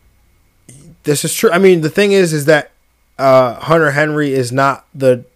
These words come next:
you know, the top two target on the offense yet. You know, we just needed a couple, a few, you know, some, somebody to decide they don't wanna play football for a little bit. You know, maybe Keenan Allen decides, you know, "Hey, I'm gonna go take a break." And, you know,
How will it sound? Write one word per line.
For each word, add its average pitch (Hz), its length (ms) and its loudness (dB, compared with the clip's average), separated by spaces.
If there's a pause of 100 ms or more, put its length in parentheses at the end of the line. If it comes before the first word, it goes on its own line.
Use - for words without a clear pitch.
(120)
you 147 140 -6
know, 120 160 -2
the 120 100 -4
top 135 400 -6 (680)
two 147 260 -2
target 135 500 -2
on 123 200 -6
the 110 80 -10
offense 123 560 -6
yet. 101 240 -18 (840)
You 131 80 -6
know, 120 120 -2
we 127 100 0
just 135 160 -2
needed 135 220 -2
a 123 40 -8
couple, 131 260 -4
a 127 40 -8
few, 143 380 -6 (320)
you 151 80 -4
know, 143 160 2
some, 175 340 -2
somebody 180 360 2
to 160 60 -6
decide 151 380 0
they 143 60 -2
don't 147 120 -2
wanna 147 140 -2
play 135 140 -4
football 143 340 -2
for 139 140 -8
a 139 60 -4
little 135 200 -6
bit. 135 380 -4 (140)
You 131 100 -14
know, 120 300 -4
maybe 131 460 -6
Keenan 135 260 -6
Allen 135 300 -2
decides, 131 540 -4 (380)
you 180 80 -2
know, 185 60 0
"Hey, 208 120 4
I'm 165 100 2
gonna 160 120 2
go 160 120 4
take 160 160 0
a 143 60 -2
break." 147 400 0
And, 131 280 -10 (100)
you 131 100 -14
know, 117 280 -10